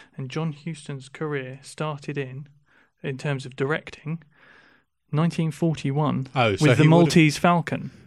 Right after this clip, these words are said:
Speaker 2: Okay.
Speaker 1: So he would have been right bang in that kind of
Speaker 2: That's
Speaker 1: mindset.
Speaker 2: That was his first film?
Speaker 1: That was his first
Speaker 2: Good
Speaker 1: film.
Speaker 2: Lord. That is
Speaker 1: <laughs>
Speaker 2: something
Speaker 1: Exactly.
Speaker 2: that I've been meaning to pitch you since we started this show.
Speaker 1: Yes.
Speaker 2: Because I loved it when I first saw it.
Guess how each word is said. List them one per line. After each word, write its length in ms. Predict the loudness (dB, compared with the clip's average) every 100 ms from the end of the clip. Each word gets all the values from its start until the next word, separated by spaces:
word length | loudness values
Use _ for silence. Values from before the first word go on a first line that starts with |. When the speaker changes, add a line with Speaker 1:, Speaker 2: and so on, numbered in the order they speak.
| _ _ -2
Speaker 2:
Okay. 280 | 0 0 -2 -10
Speaker 1:
So 180 | 0 4
he 200 | 6 6
would 180 | 6 6
have 180 | 4 4
been 300 | 2 2 0
right 400 | 0 0 0 -6 _ _ 0
bang 300 | 2 4 2
in 220 | 2 2
that 280 | 0 0 -4
kind 360 | 0 0 2
of 400 | 2 0 -4 -18 _
Speaker 2:
That's 160 | 2 6
Speaker 1:
mindset. 800 | 8 8 6 4 0 -2 -6 -18 -4
Speaker 2:
That 120 | -2
was 80 | -2
his 140 | -4
first 280 | -2 -4 -2
film? 160 | -2 2
Speaker 1:
That 120 | 2
was 120 | 2
his 120 | -4 -2
first 380 | 2 4 2
Speaker 2:
Good 60 | 2
Speaker 1:
film. 80 | 4
Speaker 2:
Lord. 120 | 2 -2 0
That 160 | 2 6
is 40 |
Speaker 1:
<laughs> 0 |
Speaker 2:
something 200 | 6 6
Speaker 1:
Exactly. 560 | 6 6 4 2 -2 -2 -4
Speaker 2:
that 80 | 0
I've 140 | 0 0
been 140 | 2
meaning 240 | 4 4 2
to 60 |
pitch 220 | 0 0
you 80 | -2
since 220 | -2 -4
we 60 | -4
started 440 | 0 0 0 -2
this 120 | -2 -2
show. 300 | -2 -4 -6 _ _
Speaker 1:
Yes. 300 | 2 2 0
Speaker 2:
Because 200 | 0 2
I 100 | 2
loved 300 | 4 2 0
it 80 | -2
when 100 | -2
I 60 | -2
first 320 | -2 -2 -2
saw 200 | -2 -2
it. 120 | -6